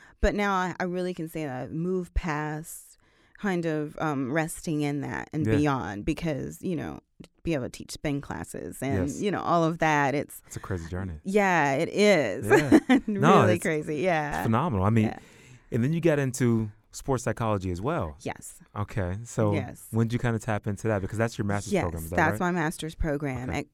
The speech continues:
Speaker 1: exercise science and sports psychology.
Speaker 2: Yeah.
Speaker 1: Really, again, for personal benefit.
Speaker 2: Yeah.
Speaker 1: But, um, I, I saw something recently that said talent plus, um, passion or helping people equals purpose.
Speaker 2: Yeah.
Speaker 1: Yeah, I think it was talent plus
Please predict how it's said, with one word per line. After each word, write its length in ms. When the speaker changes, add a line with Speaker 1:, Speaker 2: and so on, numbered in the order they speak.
Speaker 1:
exercise 480
science 400
and 140
sports 240
psychology. 640
Speaker 2:
Yeah. 260
Speaker 1:
Really, 400
again, 680
for 320
personal 560
benefit. 800
Speaker 2:
Yeah. 260
Speaker 1:
But, 500
um, 380
I, 260
I 60
saw 240
something 320
recently 460
that 100
said 180
talent 520
plus, 340
um, 640
passion 800
or 260
helping 360
people 440
equals 300
purpose. 600
Speaker 2:
Yeah. 320
Speaker 1:
Yeah, 140
I 60
think 160
it 40
was 120
talent 560
plus 460